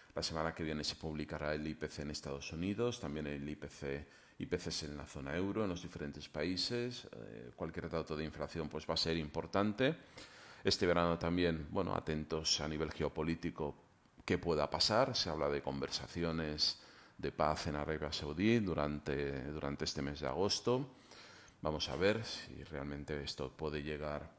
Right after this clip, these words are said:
puede llegar a buen puerto, ¿vale? Y finalmente, en la última semana de agosto es,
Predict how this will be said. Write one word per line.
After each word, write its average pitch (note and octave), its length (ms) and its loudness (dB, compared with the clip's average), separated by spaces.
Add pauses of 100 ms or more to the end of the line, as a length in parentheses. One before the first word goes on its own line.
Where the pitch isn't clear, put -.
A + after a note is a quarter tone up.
(600)
puede E2 220 2
llegar D2+ 260 0
a D#2 60 -2
buen D#2+ 300 0
puerto, A#2 460 4
¿vale? G2+ 320 6
Y A2 40 4
finalmente, F#2+ 1200 6
en D#2+ 80 2
la E2 80 2
última E2 300 2
semana D#2 520 0
de D2+ 120 4
agosto E2 1080 4 (120)
es, - 320 2